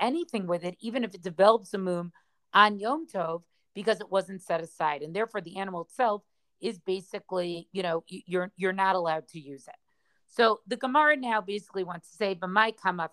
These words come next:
flige?" What is, uh, wh-, what are they actually disagreeing about, Rabbi Yehuda and Rabbi Shimon? "I nema b'ro'in mum-, mumin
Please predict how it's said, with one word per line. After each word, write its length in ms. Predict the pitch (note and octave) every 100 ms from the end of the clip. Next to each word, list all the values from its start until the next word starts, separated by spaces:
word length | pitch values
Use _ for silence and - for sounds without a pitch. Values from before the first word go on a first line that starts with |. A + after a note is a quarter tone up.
| _
flige?" 400 | D#3+ D3+ - _ _ _ _
What 380 | - F3 B3+ C4 -
is, 500 | A#3 G#3 G3 F3+ - -
uh, 220 | F#3 F3 -
wh-, 260 | F3 -
what 240 | F#3 A#3+ C4+
are 40 |
they 160 | A3 F#3+
actually 400 | F#3+ F#3+ - F3+
disagreeing 500 | E3 - F#3 G#3+ G3
about, 200 | E3+ D#3+
Rabbi 180 | E3+
Yehuda 260 | E3+ F3 F#3+
and 100 | E3+
Rabbi 180 | D#3 D3
Shimon? 280 | - - - - _ _ _ _ _ _
"I 240 | B3 D#4+ C#4
nema 540 | G3 G3 F#3+ E3 F3+ A#3 _ _ _ D#3+
b'ro'in 680 | F#3 F3+ F3+ G#3 A#3+ A#3+
mum-, 280 | G3 F#3 F3 - -
mumin 440 | G3 G#3+ G3+ F3+